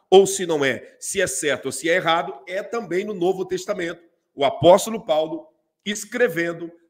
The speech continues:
aos irmãos de Roma, aos romanos, e logo por conseguinte, essa, essa carta serve pra todos nós,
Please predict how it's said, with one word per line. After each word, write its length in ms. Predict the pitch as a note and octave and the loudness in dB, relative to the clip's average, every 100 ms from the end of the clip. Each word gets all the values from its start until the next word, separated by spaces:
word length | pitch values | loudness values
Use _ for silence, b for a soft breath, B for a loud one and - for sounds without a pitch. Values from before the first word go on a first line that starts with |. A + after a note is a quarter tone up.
| _ | _
aos 380 | E3+ E3+ F#3 F3 | 2 2 2 -4
irmãos 640 | F#3+ D#3 D#3+ D#3+ E3 - B2 | -6 -4 -2 -2 -6 -10 -10
de 120 | B2 | -10
Roma, 760 | - F3 F#3+ D#3 A2+ F#2+ - - | -2 4 6 4 -2 -4 -16 -4
aos 240 | B2+ C#3 G#2+ | -2 -2 -4
romanos, 640 | F3+ D#3 E3+ G#3+ A#3+ - b b | 0 2 2 2 -8 -14 b b
e 60 | A#3 | -4
logo 300 | F#3+ F3+ F#3 | 2 2 0
por 160 | F#3+ E3 | -4 -6
conseguinte, 680 | F3+ - C3+ C#3+ E3 - - b - | -6 -8 -6 -4 -4 -6 -18 b -10
essa, 280 | B2+ - - | -6 -6 -8
essa 180 | - D3 | -8 -8
carta 420 | - D#3 D3+ D3 | -4 0 0 0
serve 480 | C#3 - E3+ E3 D3+ | -14 -10 -2 -2 -2
pra 180 | D3+ D3+ | -6 -6
todos 320 | D3 C#3+ C#3+ | -4 -8 -6
nós, 320 | D3+ D#3+ - | -4 -4 -6